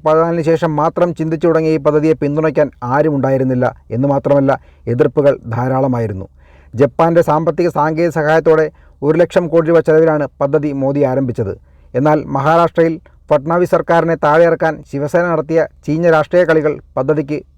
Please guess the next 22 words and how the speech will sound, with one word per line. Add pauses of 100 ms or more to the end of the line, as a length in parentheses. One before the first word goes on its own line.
വീണ്ടും
തടസ്സമുണ്ടാക്കി. (300)
വീണ്ടും
ഫട്നാവിസ് (120)
അധികാരമേറ്റതിന്
ശേഷം (180)
രണ്ടായിരത്തി
ഇരുപത്തൊന്ന്
മുതൽ (200)
അതിവേഗം
മുന്നോട്ടു
പോകുന്ന (240)
പദ്ധതിയുടെ
ചെലവ് (420)
ഇന്ന് (280)
ഒന്നര
ലക്ഷം (100)
കോടി
രൂപയാണ്. (480)
പത്ത്
ശതമാനം
സംസ്ഥാനവും